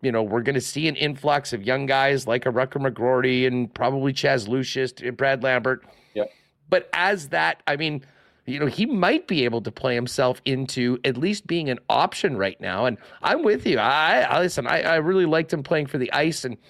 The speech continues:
Speaker 1: I would love to see the young guy get an opportunity to, uh,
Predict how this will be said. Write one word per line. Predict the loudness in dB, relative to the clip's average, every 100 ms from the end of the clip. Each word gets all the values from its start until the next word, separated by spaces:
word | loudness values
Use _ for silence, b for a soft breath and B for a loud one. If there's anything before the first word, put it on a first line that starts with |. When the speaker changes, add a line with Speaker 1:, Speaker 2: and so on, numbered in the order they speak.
| b b b b b
Speaker 1:
I |
would | 0 0
love | 2 4 2 0
to | -8
see | -6 -4 -4 -8 b b b
the | -4
young | 0 0 2
guy | 2 2
get | 2
an | 2
opportunity | 2 0 -2 -6 -4 -2 -2
to, | -2 -4 -2 0 2
uh, | 4 2